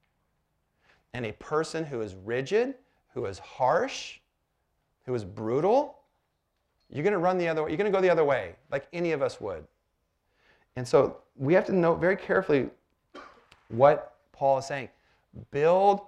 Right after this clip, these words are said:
one another up with grace, not by getting in people's faces and saying,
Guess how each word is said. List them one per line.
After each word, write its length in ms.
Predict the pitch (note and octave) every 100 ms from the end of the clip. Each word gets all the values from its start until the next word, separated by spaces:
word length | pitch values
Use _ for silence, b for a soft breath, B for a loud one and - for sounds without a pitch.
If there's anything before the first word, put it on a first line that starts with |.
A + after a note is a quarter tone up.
| _
one 240 | A#2+ D3 D#3+
another 300 | D3+ D3 D3
up 220 | D3+ -
with 320 | A#2+ C3 A#2
grace, 760 | A#2 B2 C#3+ A2+ - - - _ _ _ _ _ _ _ _ F#2
not 300 | A#2+ F#3+ A#3+
by 140 | A#3
getting 600 | D#3+ C#3 F#3 G#3 G#3 A3 - -
in 140 | E3+
people's 360 | E3+ F3 D#3 -
faces 760 | - E3 E3 G3 - G#3 G#3+
and 200 | - D3
saying, 300 | - D3+ C#3